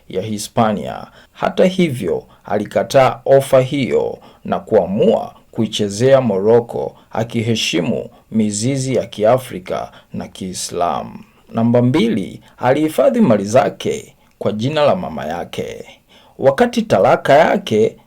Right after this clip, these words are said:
na mke wake Hiba Abuk, ilifichuliwa kuwa asilimia kubwa ya mali zake, ikiwemo magari, nyumba na akaunti za benki, zilikuwa zimesajiliwa kwa jina la mama yake.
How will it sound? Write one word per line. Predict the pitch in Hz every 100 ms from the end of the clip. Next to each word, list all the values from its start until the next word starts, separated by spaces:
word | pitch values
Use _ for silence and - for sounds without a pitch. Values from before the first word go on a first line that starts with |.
| _
na | 113 107
mke | 110 117
wake | 131 - - 113
Hiba | 123 165 107 76 65 - -
Abuk, | 113 120 160 113 - - _ _ _
ilifichuliwa | 117 120 123 - 120 - 135 180 101 62 - _ -
kuwa | 175 -
asilimia | - 117 113 117 175 190
kubwa | - 190 180 123
ya |
mali | 92 82 95
zake, | 117 160 - 87 - - -
ikiwemo | 117 - 117 143 143
magari, | 101 90 117 151 151 78 - _ _
nyumba | 98 110 160 160 156 - - -
na | 92
akaunti | 87 - 123 147 -
za | 113 -
benki, | 98 160 185 185 - - _ -
zilikuwa | - 107 98 - 156
zimesajiliwa | 139 120 76 - - 64 80 123 139 - - _
kwa | - 90
jina | 95 117 117
la | 110
mama | 82 71 60
yake. | 80 - - - -